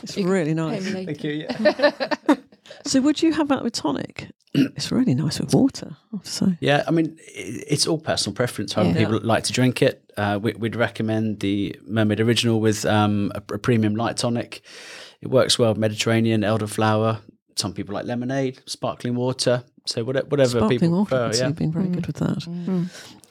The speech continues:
Speaker 1: Now, one you particularly wanted us to taste, although you bought hundreds here, is, is the Zest gin.
Speaker 3: Yes.
Speaker 1: Why is that?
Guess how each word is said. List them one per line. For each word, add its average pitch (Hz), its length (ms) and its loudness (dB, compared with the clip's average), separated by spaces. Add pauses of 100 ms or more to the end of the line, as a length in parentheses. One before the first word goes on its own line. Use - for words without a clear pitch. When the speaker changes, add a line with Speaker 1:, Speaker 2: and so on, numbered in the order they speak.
Speaker 1:
Now, 226 140 6
one 311 220 6
you 311 140 6
particularly - 800 -2
wanted 139 300 -2
us - 140 -4
to - 100 -6
taste, - 320 -4
although 170 140 0
you 170 140 2
bought 180 260 -4
hundreds 156 440 -4
here, 82 260 -2
is, 165 280 2
is 175 220 2
the 170 160 2
Zest 151 640 0 (140)
gin. 117 440 -4 (680)
Speaker 3:
Yes. - 400 -12
Speaker 1:
Why 196 220 2
is 214 220 -4
that? 156 320 -6